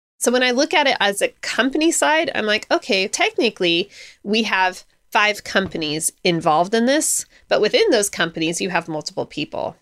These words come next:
So that provides an interesting scenario. So there can be different reasons why there are lots of keys at the table. In speaking to the ground up development,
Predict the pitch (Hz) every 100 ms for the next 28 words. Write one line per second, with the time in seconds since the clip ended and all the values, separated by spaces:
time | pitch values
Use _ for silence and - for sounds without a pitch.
0 | _ - - 190 175 - 226 214 247 220
1 | 196 190 - 180 175 180 175 160 - 170
2 | 160 165 160 151 156 160 - - 302 339
3 | 339 415 370 247 311 294 - 190 214 233
4 | 240 196 160 160 196 208 190 175 165 175
5 | - 170 165 170 - 175 226 226 - 196
6 | 240 285 277 269 277 262 - 202 208 _
7 | _ _ - - 247 254 233 - 214 196
8 | 190 185 - 175 185 185 - 190 180